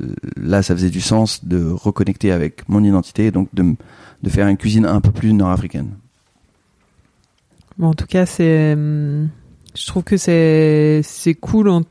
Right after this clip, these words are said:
Speaker 2: en tant que, hum, que client, ouais, de découvrir autre chose et de sortir, euh, parce que, ouais, de sortir un peu du houmous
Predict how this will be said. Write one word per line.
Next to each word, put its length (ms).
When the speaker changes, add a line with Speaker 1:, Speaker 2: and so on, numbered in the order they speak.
Speaker 2:
en 160
tant 180
que, 480
hum, 520
que 80
client, 460
ouais, 180
de 100
découvrir 540
autre 260
chose 420
et 240
de 320
sortir, 720
euh, 240
parce 180
que, 460
ouais, 140
de 120
sortir 400
un 80
peu 160
du 160
houmous 460